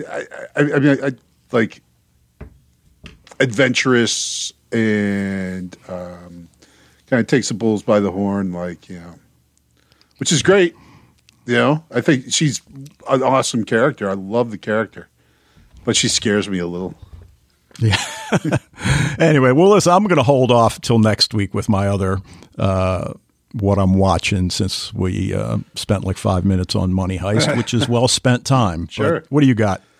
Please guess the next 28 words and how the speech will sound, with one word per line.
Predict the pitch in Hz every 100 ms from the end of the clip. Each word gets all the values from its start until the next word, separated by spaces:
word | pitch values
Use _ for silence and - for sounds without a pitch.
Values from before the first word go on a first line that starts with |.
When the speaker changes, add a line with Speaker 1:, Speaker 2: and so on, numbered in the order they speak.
| _ -
Speaker 1:
Well, | 165 151 _ _ - -
I |
might | 147 156
as | 160
well | 160
follow | 165 156 151
up | 120
'cause | 117 120
I |
did | 117 135 -
finish, | - 131 123 - - -
uh, | 123 113 110
Berlin, | 101 113 110 123 110 98 117 -
Money | 110 107
Heist | 110 101 -
Berlin, | 104 110 95 98 - _ _ _ -
which | 110 -
again | 107 113 104
follows | - 104 104 101 98 -
one | 117 110 117 120
of | 101
the | 104
characters | - 101 95 - 95 95 - - -
from | - 101 95 92 98 -
the | 98 95 95 95
original | 95 98 87 101 92
series. | - 101 90 90 85 - _ _ _ _ -
Um, | 98 92 85